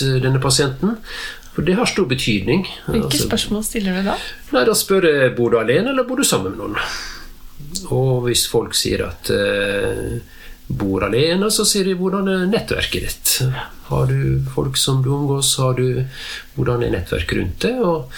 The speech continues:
Speaker 1: litt med barn har stor betydning, sant? Altså, har du, eh, mange barn? Hvilken alder er de? Hvordan går det med disse barna? Bruker jeg ofte å spørre. Fordi der kan det jo ofte være en stor faktor at du har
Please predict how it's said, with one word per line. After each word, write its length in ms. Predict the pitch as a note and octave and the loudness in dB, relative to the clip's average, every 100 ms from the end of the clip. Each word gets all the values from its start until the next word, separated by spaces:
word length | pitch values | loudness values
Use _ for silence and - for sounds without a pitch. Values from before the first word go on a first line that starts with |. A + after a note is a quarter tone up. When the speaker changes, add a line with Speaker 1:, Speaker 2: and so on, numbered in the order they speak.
| - - - - - - - | -14 -14 -14 -14 -18 -20 -8
Speaker 1:
litt 180 | C3 - | -6 -4
med 160 | - G#2 | -4 0
barn 560 | C#3 D3+ D#3 D#3 D#3+ | 2 4 2 0 -2
har 320 | D3+ - C#3+ C#3+ | -2 -2 0 0
stor 180 | D3+ | 0
betydning, 540 | C#3 C3+ C#3 C3+ C3+ C3+ | 0 2 2 4 4 2
sant? 320 | C#3 C3+ C3 | 2 0 0
Altså, 340 | C3+ C3 - C3 C3 C3 | 0 2 2 2 2 2
har 160 | A#2+ A#2+ | 2 2
du, 140 | B2 B2 A#2+ A#2+ | 2 0 0 0
eh, 1000 | A#2 A2+ A2+ A2 A2 A2+ A2+ A#2+ - A#2+ | -2 -2 -6 -6 -6 -6 -8 -10 -8 -6
mange 340 | A2+ A2 A2 G#2+ | -2 -2 0 2
barn? 320 | G#2+ A2+ A#2 | 2 2 0
Hvilken 280 | G#2 - - | 0 -2 0
alder 420 | G#2+ G2+ F#2+ G#2 | 0 0 0 0
er 100 | A2 | 0
de? 180 | C#3 F#3+ D3 - - | 2 0 -2 -10 -8
Hvordan 400 | A2+ A#2+ A#2 A#2+ | -2 2 2 2
går 260 | B2+ G#2 A2 | 2 2 2
det 100 | A#2 | 2
med 160 | G#2 | 2
disse 220 | G2 - G2+ | 2 0 0
barna? 260 | G#2+ A#2+ | 0 2
Bruker 260 | F#3+ C#4+ D#4 | 2 2 0
jeg 20 | |
ofte 100 | - | 0
å 80 | - | 0
spørre. 220 | - - - - - - - - - - - - | -2 -6 -10 -16 -12 -10 -8 -10 -14 -18 -14 -4
Fordi 420 | G3+ G#3 B2+ G#2+ - | 0 2 2 0 -6
der 280 | C#3 B2+ A#2 | 0 2 2
kan 160 | - A#3 | 0 2
det 60 | D3 | 2
jo 60 | |
ofte 220 | - - A#2 | 2 0 2
være 160 | B2+ | 2
en 100 | A#2+ | 2
stor 380 | - - C3+ F#2+ | 2 2 2 2
faktor 640 | F#2 - - - - - D#3+ | 0 -2 -4 -6 -2 0 0
at 140 | C3 | -2
du 160 | A#2+ A#2+ | 0 0
har 400 | B2+ A2+ G#2 | 2 2 0